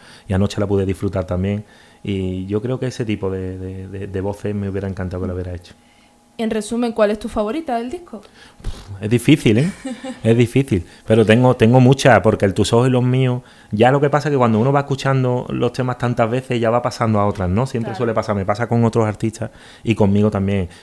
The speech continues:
Speaker 1: Para mí el Te has marchado, como te he dicho antes, es una de las más bonitas. Y luego hay otra que escucho menos, que es el Tus ojos y los míos, que yo creo que, que le va a gustar mucho a la gente y que va a sorprender también bastante.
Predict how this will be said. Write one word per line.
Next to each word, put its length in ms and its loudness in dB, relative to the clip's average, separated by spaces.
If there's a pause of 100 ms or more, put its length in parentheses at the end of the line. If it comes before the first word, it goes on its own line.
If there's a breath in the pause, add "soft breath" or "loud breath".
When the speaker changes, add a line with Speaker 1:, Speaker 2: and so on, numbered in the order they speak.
(140 loud breath)
Speaker 1:
Para 180 0
mí 100 2
el 120 2
Te 80 0
has 80 0
marchado, 500 0
como 180 -2
te 60 0
he 40 -2
dicho 180 -4
antes, 180 0
es 60 2
una 100 2
de 60 2
las 100 0
más 160 2
bonitas. 400 0 (320 loud breath)
Y 80 -2
luego 240 4
hay 100 4
otra 200 0
que 60 -2
escucho 340 -4
menos, 320 -2
que 140 -4
es 40 -4
el 100 -6
Tus 200 -8
ojos 140 -2
y 40 -2
los 100 -2
míos, 300 -2 (380 soft breath)
que 80 -2
yo 120 0
creo 160 0
que, 280 -4
que 100 -6
le 80 -6
va 80 -4
a 40 -6
gustar 280 -8
mucho 160 -8
a 60 -8
la 60 -10
gente 180 -8
y 20 -10
que 60 -10
va 60 -12
a 20 -16
sorprender 380 -12
también 220 -8
bastante. 360 -14